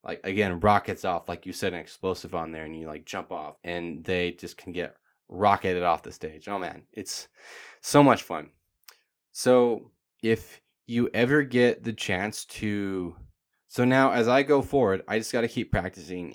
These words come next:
and I can get really good at Captain Falcon and maybe e-, even other characters. If you ever have the chance to play Super Smash Bros,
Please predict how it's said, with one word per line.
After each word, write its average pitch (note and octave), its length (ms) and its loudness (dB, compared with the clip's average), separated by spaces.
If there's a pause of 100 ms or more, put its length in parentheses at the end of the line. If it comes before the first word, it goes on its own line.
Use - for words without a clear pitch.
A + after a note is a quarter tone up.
and F2+ 80 -8
I F2+ 160 -6
can F#2 320 -12
get F2+ 260 -8
really F#2+ 220 -6
good G2 160 -2
at F2+ 80 -4
Captain F2+ 280 -6
Falcon F#2+ 520 -4
and F#2 80 -12
maybe F#2 420 -6
e-, - 100 -18 (240)
even F#2+ 300 -8
other G2 380 -2 (320)
characters. - 580 -12 (840)
If G#2+ 380 2
you A#2 380 -2
ever A#2 240 2
have B2+ 180 4
the A#2 80 -2
chance - 360 -2
to - 80 -8
play G2 260 0
Super C3 240 -4
Smash C#3 300 -2
Bros, E3+ 400 -2